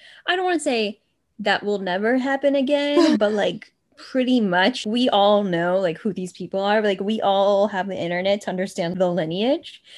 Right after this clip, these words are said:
Speaker 1: So for somebody random to step in, it just, you just can't happen anymore. I don't know. It's so weird to me.
Speaker 2: Right, right. But yeah, that's
Speaker 1: Um,
Speaker 2: the on the record story and all. I hope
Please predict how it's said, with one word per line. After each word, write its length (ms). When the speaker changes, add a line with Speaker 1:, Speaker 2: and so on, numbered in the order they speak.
Speaker 1:
So 760
for 320
somebody 400
random 440
to 120
step 340
in, 420
it 160
just, 640
you 160
just 240
can't 200
happen 240
anymore. 340
I 100
don't 120
know. 240
It's 120
so 100
weird 200
to 80
me. 180
Speaker 2:
Right, 240
right. 240
But 100
yeah, 160
that's 260
Speaker 1:
Um, 60
Speaker 2:
the 260
on 140
the 100
record 360
story 500
and 140
all. 280
I 140
hope 280